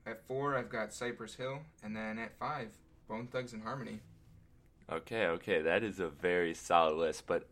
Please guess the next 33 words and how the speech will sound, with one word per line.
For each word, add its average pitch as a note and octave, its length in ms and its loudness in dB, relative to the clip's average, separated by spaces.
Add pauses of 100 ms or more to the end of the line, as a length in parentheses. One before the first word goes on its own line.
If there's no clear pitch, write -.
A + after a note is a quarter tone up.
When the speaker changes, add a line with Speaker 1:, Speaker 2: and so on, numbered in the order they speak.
Speaker 2:
actually, F#2 560 0 (420)
we G2 200 2
are F2+ 180 8
kind E2 240 0
of C#2+ 160 -4
different. E2 440 0
And D#2 300 -2
when F2 160 2
I F#2 200 6
got F2+ 200 2
into E2+ 260 0
this, D#2+ 480 0
um, C2 360 -2 (560)
when - 120 0
I G2 80 8
got F#2+ 140 8
into F2+ 240 2
the E2 140 2
research D#2 500 -4
of - 160 -6
this, - 400 -6 (580)
I E2+ 300 10
was E2+ 380 0
completely G2+ 840 0
amazed. E2 360 2
Like, D#2+ 140 -2
I E2+ 160 6
did F2+ 120 -2
not F2 220 4
realize D#2+ 400 0
how F2 180 2
many D#2+ 240 -2
great, D#2+ 460 -2